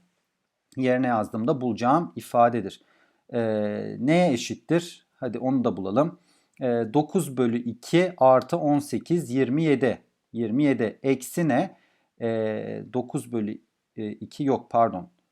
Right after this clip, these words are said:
Dokuz bölü iki varmış orada. Şu, şöyle silelim, yanlış söyledik. Dokuz bölü iki artı on sekiz eksi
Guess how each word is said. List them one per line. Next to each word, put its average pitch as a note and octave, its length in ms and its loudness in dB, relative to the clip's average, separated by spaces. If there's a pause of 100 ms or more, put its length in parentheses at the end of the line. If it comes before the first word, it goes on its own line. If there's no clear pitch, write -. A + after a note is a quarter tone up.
(100)
Dokuz B2+ 400 -4
bölü A#2+ 200 0
iki C3+ 500 -4 (500)
varmış G2 360 -4
orada. G#2 400 0
Şu, - 200 -20
şöyle - 220 -16
silelim, G2+ 480 -14
yanlış G2 540 -14
söyledik. - 480 -18 (380)
Dokuz C#3 420 2
bölü A2+ 200 0
iki D#3+ 580 0 (680)
artı C3+ 400 8
on C#3+ 260 2
sekiz D#3 680 0 (100)
eksi D3+ 640 2